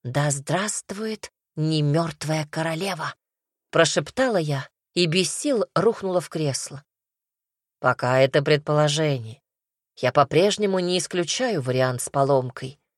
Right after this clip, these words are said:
И, говоря на чистоту, он кажется мне более реальным. В любом случае, нам нужно придумать, как сорвать предстоящие смотрины невест.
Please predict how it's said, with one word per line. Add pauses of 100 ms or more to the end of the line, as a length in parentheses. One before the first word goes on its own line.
(560)
И,
говоря
на
чистоту, (440)
он
кажется
мне
более
реальным. (880)
В
любом
случае,
нам
нужно
придумать,
как
сорвать
предстоящие
смотрины
невест.